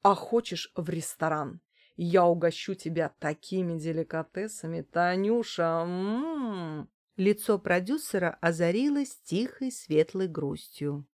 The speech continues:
«А он назойлив», подумала я. «Послать его куда подальше, что ли?» Но, с другой стороны, не хотелось бы грубить дяденьке, мало ли. Тарасов город маленький,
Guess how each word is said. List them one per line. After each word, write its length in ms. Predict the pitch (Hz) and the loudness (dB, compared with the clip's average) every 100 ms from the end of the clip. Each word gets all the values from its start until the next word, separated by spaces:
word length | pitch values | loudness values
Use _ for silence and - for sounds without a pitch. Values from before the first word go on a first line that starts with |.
| _ | _
«А 280 | 202 247 - | 4 4 4
он 340 | 196 240 302 302 | 2 4 2 0
назойлив», 960 | 302 220 180 175 170 170 170 170 - - | -2 -2 -2 0 0 0 -2 -4 -8 -6
подумала 440 | 165 160 165 165 | -4 -2 -2 0
я. 400 | 165 165 160 160 _ _ - - - | 0 -2 -2 -4 _ _ -20 -16 0
«Послать 420 | 285 - 381 - | 0 0 -2 0
его 160 | 180 | 0
куда 260 | 165 180 185 | 0 -2 -4
подальше, 580 | - 180 180 175 - 170 | -4 -4 -2 -4 -6 -10
что 460 | - - 196 247 | -12 -4 2 2
ли?» 280 | 285 269 269 - _ _ | 2 -2 -6 -10 _ _
Но, 140 | 170 180 | 0 0
с 60 | |
другой 300 | 156 170 175 | 0 0 0
стороны, 560 | 165 - 170 208 247 - | -2 -2 0 2 0 0
не 160 | 226 233 | -2 -2
хотелось 600 | - 254 - 165 156 156 | -2 -8 -4 -2 -2 -4
бы 120 | 160 | -6
грубить 360 | 160 160 151 151 | -4 -6 -6 -4
дяденьке, 680 | 160 156 156 156 - 151 - | -2 -2 -4 -6 -6 -8 -6
мало 580 | 156 151 151 160 233 233 | -6 -4 -2 -2 0 0
ли. 300 | 185 151 - _ _ - - _ | 0 -2 -6 _ _ -20 -20 _
Тарасов 480 | 269 311 330 - 165 | 0 2 0 -4 -4
город 340 | 160 160 170 | 0 0 -2
маленький, 920 | 165 175 254 302 277 269 254 254 247 | -4 -2 0 0 0 -2 -4 -6 -6